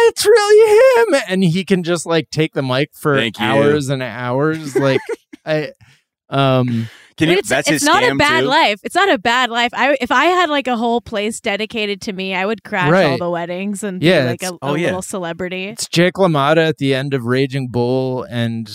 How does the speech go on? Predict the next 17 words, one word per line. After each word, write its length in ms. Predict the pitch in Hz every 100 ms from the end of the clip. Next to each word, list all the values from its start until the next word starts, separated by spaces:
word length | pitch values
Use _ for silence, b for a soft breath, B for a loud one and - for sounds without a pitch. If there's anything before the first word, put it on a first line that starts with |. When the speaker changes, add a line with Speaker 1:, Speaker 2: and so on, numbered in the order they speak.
| -
Speaker 1:
uh, 180 | 90 123
De 160 | 117 131
Niro's 400 | 120 131 139 -
character 480 | 143 143 135 147 139
at 120 | 123
the 120 | 131
end 100 | 127
of 100 | 120
Casino. 640 | - 120 - 123 139 147
It's 220 | 147 123 143
like 220 | 135 - -
that, 260 | 139 139 143 127
that 300 | 143 151 151
is 240 | 156 127
where 220 | 131 135
a 80 | 135
certain 600 | - 135 131 139 135 123